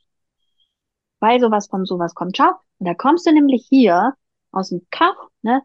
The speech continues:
Ochsenwerder bei Hamburg und landest im globalen Süden. Und am Ende hängt alles zusammen. Und am Ende, Barbara,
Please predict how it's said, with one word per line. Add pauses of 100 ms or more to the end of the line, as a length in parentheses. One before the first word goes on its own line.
(140)
Ochsenwerder (360)
bei
Hamburg (800)
und
landest (220)
im
globalen
Süden. (500)
Und
am
Ende (340)
hängt
alles
zusammen.
Und
am
Ende,
Barbara,